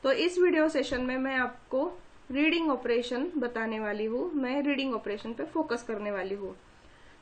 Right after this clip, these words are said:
तो अभी आप देख सकते हो यहाँ पे कि reading operation हमें कैसे करना है। तो सबसे पहले हम देखते हैं कि वो reading operation होता क्या है।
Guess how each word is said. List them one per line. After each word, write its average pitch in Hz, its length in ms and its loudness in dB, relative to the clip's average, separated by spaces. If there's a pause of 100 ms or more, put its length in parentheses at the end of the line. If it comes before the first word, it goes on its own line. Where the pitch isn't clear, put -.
तो 269 80 6
अभी 294 240 6
आप 320 160 8
देख 302 280 2
सकते 294 340 -2
हो 302 180 4
यहाँ 277 320 2
पे 294 100 2 (340)
कि 294 200 0 (200)
reading 269 360 2
operation 262 600 2 (260)
हमें 254 320 -2
कैसे 233 300 0
करना 202 320 -6
है। 196 220 -8 (760)
तो 311 80 6
सबसे 311 280 4
पहले 359 260 4
हम 370 360 2
देखते 277 440 2
हैं 330 260 2 (200)
कि 330 280 0
वो 285 140 4
reading 294 280 4
operation 269 400 0
होता 247 440 2
क्या 202 220 -4
है। 185 200 -8